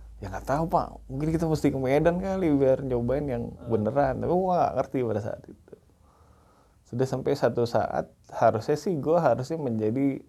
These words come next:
Speaker 1: tenaga ke-, pengajar yang full pada saat
Speaker 2: Oh,
Speaker 1: itu
Speaker 2: full
Speaker 1: di situ,
Speaker 2: time.
Speaker 1: full time.
Speaker 2: Hmm.
Speaker 1: Tawarannya kan adalah harus S dua kan,
Speaker 2: Hmm.
Speaker 1: dari kampus. Cuma kalau dosen tuh harus apa, masa kuliah plus dua tahun plus satu pengabdian deh kalau salah.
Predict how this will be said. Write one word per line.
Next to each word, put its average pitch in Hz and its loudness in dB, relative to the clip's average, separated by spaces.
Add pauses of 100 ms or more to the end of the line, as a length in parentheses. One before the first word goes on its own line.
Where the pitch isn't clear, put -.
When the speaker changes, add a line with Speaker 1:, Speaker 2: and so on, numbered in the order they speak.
Speaker 1:
tenaga 110 -2
ke-, 117 -12
pengajar 107 -2
yang 120 0
full 117 0
pada 98 -2
saat 98 -6
Speaker 2:
Oh, - -8
Speaker 1:
itu 107 -10
Speaker 2:
full 107 -2
Speaker 1:
di 107 -4
situ, 120 -2 (100)
Speaker 2:
time. 104 -4
Speaker 1:
full 104 -12
time. - -12
Speaker 2:
Hmm. - -20 (320)
Speaker 1:
Tawarannya 104 4
kan 156 4
adalah 110 2
harus 113 2
S 120 0
dua 131 2
kan, 98 -4
Speaker 2:
Hmm. 117 -14
Speaker 1:
dari 107 0
kampus. 101 -2 (960)
Cuma 117 -2
kalau 127 8 (500)
dosen 110 2
tuh 165 -4
harus 107 0
apa, 139 -8 (760)
masa 104 -10
kuliah 104 -2
plus - -6 (1200)
dua 104 2
tahun 104 2
plus 135 0
satu - -4
pengabdian 104 0
deh 131 0
kalau 85 -2
salah. 82 -12